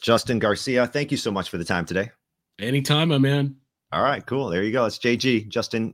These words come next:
Speaker 1: Garcia of the Milwaukee Bucks Radio Network, talking about the big news, Damian Lillard coming to Milwaukee. All right, thanks for listening to the Johncast podcast. Once again, reminder, follow, subscribe, whatever you gotta do, download, whatever you gotta do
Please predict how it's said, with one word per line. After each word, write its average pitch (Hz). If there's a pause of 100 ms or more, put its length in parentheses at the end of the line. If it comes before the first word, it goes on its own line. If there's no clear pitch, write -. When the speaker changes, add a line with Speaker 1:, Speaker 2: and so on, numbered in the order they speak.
Speaker 1:
Garcia 104
of 92
the 101
Milwaukee 98
Bucks 92
Radio 101
Network, 117
talking 117
about 98
the 85
big 98
news, 101 (540)
Damian 117
Lillard 85 (460)
coming 101
to 95
Milwaukee. 87 (200)
All 131
right, 117
thanks 151
for 156
listening 151
to 151
the 139
Johncast 143
podcast. 147
Once 107
again, 135
reminder, 123
follow, 117 (220)
subscribe, 113
whatever 120
you 131
gotta 127
do, 98
download, 117
whatever 151
you 220
gotta 202
do 127